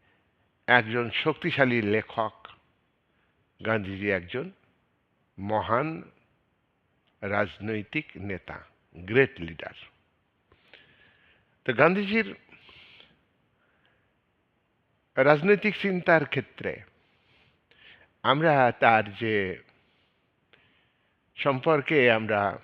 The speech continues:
যে সমস্ত পরিচয় আমরা উল্লেখ করলাম, সেই পরিচয়গুলিকে ভিত্তি করে তার রাজনৈতিক চিন্তা গড়ে উঠেছে। গান্ধীজির রাজনৈতিক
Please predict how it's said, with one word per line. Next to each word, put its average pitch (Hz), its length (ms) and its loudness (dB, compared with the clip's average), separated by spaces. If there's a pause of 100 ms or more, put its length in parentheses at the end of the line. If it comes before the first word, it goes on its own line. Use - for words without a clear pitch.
(1700)
যে 107 80 -10
সমস্ত 135 720 -2
পরিচয় 123 520 0
আমরা 104 220 -2
উল্লেখ 120 300 -4
করলাম, 98 400 -16 (1700)
সেই 180 280 2
পরিচয়গুলিকে 180 880 2
ভিত্তি 147 320 -4
করে 147 280 0
তার 135 200 4
রাজনৈতিক 127 720 0
চিন্তা 98 480 -6 (400)
গড়ে 92 220 -10
উঠেছে। 80 420 -20 (1900)
গান্ধীজির 185 640 2 (2250)
রাজনৈতিক 165 640 4